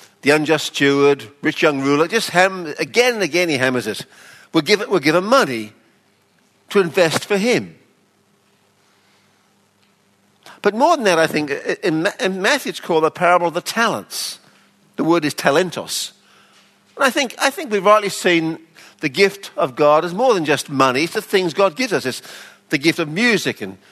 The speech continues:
and I T and sound and medicine and teaching and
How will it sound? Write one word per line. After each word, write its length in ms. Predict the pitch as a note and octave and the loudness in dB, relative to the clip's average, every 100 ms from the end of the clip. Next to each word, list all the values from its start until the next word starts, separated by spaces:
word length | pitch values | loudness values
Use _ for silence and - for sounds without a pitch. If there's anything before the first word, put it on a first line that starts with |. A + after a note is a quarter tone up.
| _ _ _ _ - | _ _ _ _ -4
and 140 | C3+ | 2
I 180 | D#3+ E3+ | 4 2
T 420 | - - G#3+ F3 | -2 0 2 2
and 240 | A2 F2+ E2 - - | -2 -8 -18 -20 -14
sound 640 | - F#3+ G3+ F3+ C#3+ A#2+ | -2 2 4 4 2 -2
and 260 | G2+ F#2 G#2 | -10 -12 0
medicine 540 | E3+ - - B2+ G2 | 0 0 -4 -8 -8
and 160 | F#2+ - | -10 -4
teaching 500 | A3+ G#3+ - B2+ G#2+ | -4 -4 -6 -6 -6
and 160 | G2 | -8